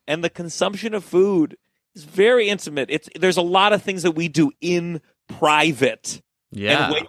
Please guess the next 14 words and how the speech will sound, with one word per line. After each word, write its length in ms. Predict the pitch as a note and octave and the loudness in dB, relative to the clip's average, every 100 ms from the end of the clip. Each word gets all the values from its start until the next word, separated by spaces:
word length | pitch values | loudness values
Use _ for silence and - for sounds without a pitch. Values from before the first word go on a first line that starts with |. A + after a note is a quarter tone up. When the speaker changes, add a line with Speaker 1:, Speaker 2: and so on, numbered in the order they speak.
| - | -10
Speaker 1:
you 220 | D4 - | -14 -8
have 200 | D#3 D#3 | 0 2
a 60 | D3+ | 2
loved 300 | C#3+ C#3 B2 | 2 0 -2
one, 220 | C3+ C3+ | -4 -2
they 160 | C#3 C#3 | -2 -2
know 760 | C3+ C#3 C#3 C#3+ C3 C3 B2 _ _ _ _ _ - | 0 2 2 2 2 2 0 _ _ _ _ _ -4
they've 320 | C3+ D3 C3 | 2 2 0
seen 320 | - F3 E3 | -6 -8 -6
you. 80 | C3 | -4
The 120 | F3 | -4
same 180 | - A3+ | -2 -2
way, 80 | G#3+ | 0
like, 220 | G3 - | 0 0